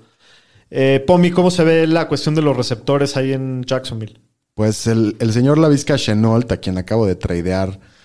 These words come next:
Speaker 2: eh, se, se lo acabo de dar a un compañero ahí en el Dynasty.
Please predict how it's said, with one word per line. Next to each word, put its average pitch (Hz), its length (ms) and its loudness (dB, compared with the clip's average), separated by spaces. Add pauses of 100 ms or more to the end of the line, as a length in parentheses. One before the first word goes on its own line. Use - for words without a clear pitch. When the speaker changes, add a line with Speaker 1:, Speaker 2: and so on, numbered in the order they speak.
(280)
Speaker 2:
eh, 73 260 -4
se, - 220 -8
se - 140 -8
lo 95 100 0
acabo 120 300 0
de 107 40 2
dar 101 160 2
a 110 60 0
un 107 120 0
compañero 101 540 -2
ahí 101 120 2
en 104 100 2
el 101 140 0
Dynasty. 107 600 0